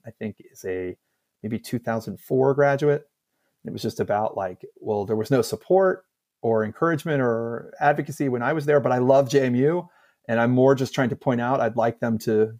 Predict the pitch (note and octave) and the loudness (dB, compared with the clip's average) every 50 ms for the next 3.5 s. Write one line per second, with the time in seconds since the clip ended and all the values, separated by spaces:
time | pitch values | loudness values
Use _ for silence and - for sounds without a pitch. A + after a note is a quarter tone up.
0 | _ _ _ - B2+ B2 A#2+ A#2 B2 A#2+ A#2 A2 G#2+ G#2+ G#2 G#2 B2 D3+ D#3+ - | _ _ _ 2 2 4 4 4 2 2 2 2 2 0 0 0 -2 -2 -4 -8
1 | _ _ _ _ _ _ _ _ _ - A2+ A2+ A2 G#2+ G2 - A2 G#2+ G#2+ A#2+ | _ _ _ _ _ _ _ _ _ -2 0 2 0 0 0 0 -2 0 2 0
2 | A#2 - G#2+ G2+ A2+ A2+ A2 G#2+ - - - G#2+ G#2+ A2 A2+ G#2+ G#2 A#2 G#2 - | 0 0 -2 -2 0 0 0 0 -2 0 2 2 4 4 4 2 2 -2 -4 -2
3 | - - G#2 G2 A2+ A2 A2 A2+ A#2+ B2 | -2 -2 0 2 4 4 4 2 0 -4